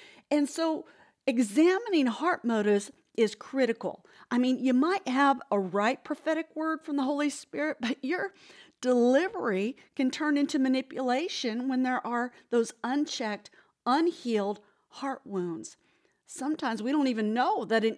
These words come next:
evil agenda is at work within us, and, and it helps to have a community of people around us who can speak into those things, people that we trust. You know, and so with that said, can I exhort you, uh,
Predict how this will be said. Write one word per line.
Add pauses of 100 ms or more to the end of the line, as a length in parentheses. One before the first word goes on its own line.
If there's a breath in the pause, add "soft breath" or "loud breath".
evil
agenda (160)
is
at
work (240)
within
us,
and, (460 loud breath)
and (100)
it
helps
to
have (240 loud breath)
a
community
of
people
around
us
who
can (180 loud breath)
speak
into
those
things,
people
that
we
trust. (680 soft breath)
You
know,
and
so
with
that
said,
can
I
exhort
you,
uh,